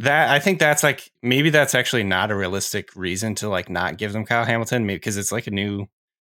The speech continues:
you know, new front office or whatever, and there's, there, or not new front office, but there's gonna be, like, th-, they're, you know, probably not looking back at last year and, like, "This is how we have to make our decisions."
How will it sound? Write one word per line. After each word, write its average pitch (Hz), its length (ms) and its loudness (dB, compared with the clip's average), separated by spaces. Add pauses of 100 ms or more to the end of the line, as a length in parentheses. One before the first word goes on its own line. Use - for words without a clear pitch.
(280)
you 113 100 0
know, 95 300 -2 (160)
new 113 180 -2
front 110 220 0
office 98 340 -2
or 98 80 -2
whatever, 98 340 0
and 98 140 -2
there's, 92 220 -6
there, 92 320 -6 (160)
or 101 100 -2
not 110 220 2
new 104 140 -2
front 90 200 -4
office, 92 180 -8
but 117 120 -4
there's 127 160 2
gonna 165 160 4
be, 131 140 2
like, 117 300 2
th-, 120 200 -2
they're, 131 340 2 (720)
you 156 80 2
know, 117 120 2
probably 151 340 2
not 123 240 4
looking 110 220 0
back 92 120 0
at 78 80 -4
last 80 200 -2
year 85 80 -4
and, 67 60 -8
like, 76 160 -10
"This - 140 -6
is 78 120 -8
how 71 120 -4
we 73 60 -6
have 78 100 -8
to - 80 -20
make - 140 -16
our 55 60 -20
decisions." 104 460 -2